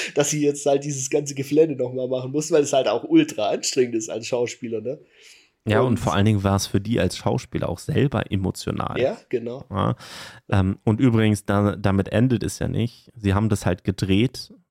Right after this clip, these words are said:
Speaker 2: Dann gibt's ja immer diese Daily Checks, wo Peter Jackson überprüft hat, ob das halt alles gut war.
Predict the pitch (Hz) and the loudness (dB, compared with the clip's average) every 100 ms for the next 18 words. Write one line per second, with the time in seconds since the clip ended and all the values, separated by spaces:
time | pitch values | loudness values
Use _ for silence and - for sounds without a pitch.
0 | _ - 95 98 - 78 95 95 98 92 | _ -4 -2 -4 -4 -2 0 2 2 0
1 | 92 95 98 104 95 - - 123 127 - | 0 2 2 2 0 -2 -2 0 0 -4
2 | - - - _ _ - - _ 95 - | -10 -10 -14 _ _ -20 -20 _ -4 0
3 | 101 95 95 95 - 95 92 - 95 90 | 0 2 0 -2 0 0 0 0 0 0
4 | - 107 - 104 98 - - 92 - - | -2 -2 0 -2 -2 -6 -8 -6 -4 -2
5 | - 92 - 131 135 - 131 | -2 -4 -4 -2 -2 0 -2